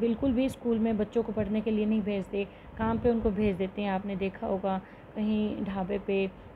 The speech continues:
जो छोटे-छोटे बच्चे होते हैं वो जॉब कर रहे होते हैं, तो उनके माँ बाप सोचते हैं कि ये जॉब करेंगे तो ज़्यादा इनकम होगी फैमिली की, but ये उनका सोचना गलत होता है। तो illiteracy level जो होता है वो भी poverty को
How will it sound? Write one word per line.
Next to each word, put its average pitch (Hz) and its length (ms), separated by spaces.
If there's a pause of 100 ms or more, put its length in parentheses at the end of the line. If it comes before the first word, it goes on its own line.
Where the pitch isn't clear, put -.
जो 208 300
छोटे-छोटे 202 640
बच्चे 196 520
होते 214 280
हैं 185 180
वो 202 300 (360)
जॉब 214 260
कर 202 180
रहे 185 140
होते 180 260
हैं, 180 120
तो 226 140
उनके 233 240
माँ 220 200
बाप 208 160
सोचते 214 340
हैं 214 100
कि 247 80
ये 233 100
जॉब 180 320
करेंगे 185 340
तो 233 280 (380)
ज़्यादा 196 260
इनकम 202 320
होगी 190 260
फैमिली 175 360
की, 170 180 (320)
but 214 140
ये 240 140
उनका 214 260
सोचना 214 380
गलत 190 340
होता 175 220
है। 170 140
तो 214 120
illiteracy 226 800
level 190 360
जो 208 120
होता 190 220
है 220 100
वो 202 180
भी 185 120
poverty 180 440
को 269 260